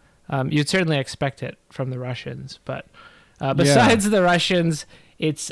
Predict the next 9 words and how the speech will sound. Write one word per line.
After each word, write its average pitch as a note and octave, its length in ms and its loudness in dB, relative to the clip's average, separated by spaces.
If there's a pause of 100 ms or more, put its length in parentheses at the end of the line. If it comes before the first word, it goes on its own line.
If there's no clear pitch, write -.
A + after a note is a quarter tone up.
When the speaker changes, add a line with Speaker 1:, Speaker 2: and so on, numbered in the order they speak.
Speaker 1:
uh, D3 480 2
Jean E3+ 320 0
Baudrillard E3 540 2
who C#3+ 280 2
finishes F#3+ 540 0
off E3 220 0
Simulation D3+ 580 -2
and C3+ 120 -6
Simulacrum, C#3 840 -4